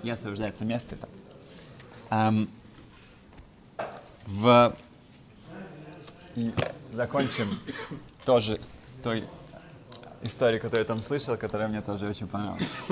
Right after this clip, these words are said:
А, один Бояна Хосит. Он путешествовал к своему Ребе. И когда он туда попадает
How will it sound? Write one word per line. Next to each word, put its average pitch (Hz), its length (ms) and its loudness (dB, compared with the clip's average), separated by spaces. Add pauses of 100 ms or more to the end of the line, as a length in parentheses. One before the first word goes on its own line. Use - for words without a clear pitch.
(460)
А, 120 480 10 (100)
один 120 440 8
Бояна 143 420 12
Хосит. 123 400 12 (1040)
Он 156 220 8
путешествовал 151 560 2
к - 20 -8
своему 127 280 2
Ребе. 110 360 2 (1000)
И 175 460 10 (680)
когда 135 380 12
он 160 80 6
туда 147 180 10
попадает 143 680 12